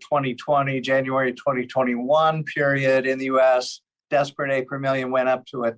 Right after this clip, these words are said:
ten. So that was actually the most intense part of the pandemic. And that was when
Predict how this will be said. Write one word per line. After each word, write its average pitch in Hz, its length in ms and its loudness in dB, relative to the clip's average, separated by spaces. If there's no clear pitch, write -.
ten. 156 440 0
So 139 160 -2
that 151 180 2
was 147 100 -4
actually 147 380 0
the 131 140 0
most 139 580 0
intense 143 600 -4
part 147 340 2
of 127 120 -2
the 123 80 -6
pandemic. 139 560 2
And 131 140 -2
that 135 160 2
was 131 160 -4
when 131 380 -2